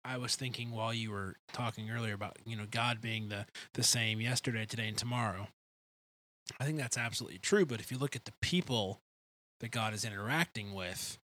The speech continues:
in Genesis, Leviticus, and Numbers versus Daniel and Hosea and Zechariah versus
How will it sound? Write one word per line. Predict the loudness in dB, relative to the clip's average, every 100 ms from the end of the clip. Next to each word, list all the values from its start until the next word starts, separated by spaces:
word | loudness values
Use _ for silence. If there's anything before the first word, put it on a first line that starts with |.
| _ -6
in | 0
Genesis, | 2 2 2 2 2
Leviticus, | -2 -4 -4 -2 -2 -2
and | -2
Numbers | -4 -2 0 0 -2
versus | -2 0 0 0 -6
Daniel | -4 -2 -2 -2 -4 -4
and | -4
Hosea | -4 -2 0 2 2 2 4 2 0 -4
and | -8 -10 -14 -20 _ _ -6
Zechariah | -4 -4 -2 0 0 -2 -4
versus | -4 -2 -2 -2